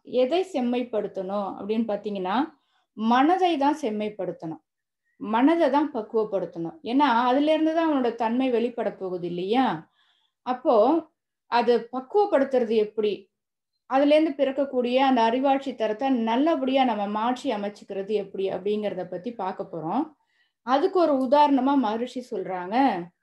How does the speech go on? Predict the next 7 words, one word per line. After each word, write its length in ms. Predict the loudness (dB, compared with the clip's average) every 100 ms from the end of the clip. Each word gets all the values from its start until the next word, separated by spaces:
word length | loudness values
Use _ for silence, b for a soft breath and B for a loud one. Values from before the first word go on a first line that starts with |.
| _ _ _
ஒரு 180 | -2 0
மனிதனோட 580 | 2 2 4 4 4 4 2
வாழ்க்கை, 580 | 2 2 2 2 0 0 0 -4 _ _ _ _ _ _ _
அஹ், 280 | -8 -4 -4 0
அப்படின்னு 340 | 2 4 4
பாத்தீங்கன்னா 540 | 2 -2 -4 -4 -2 -2 -4 -8 _ _ _
அவனோட 240 | -4 0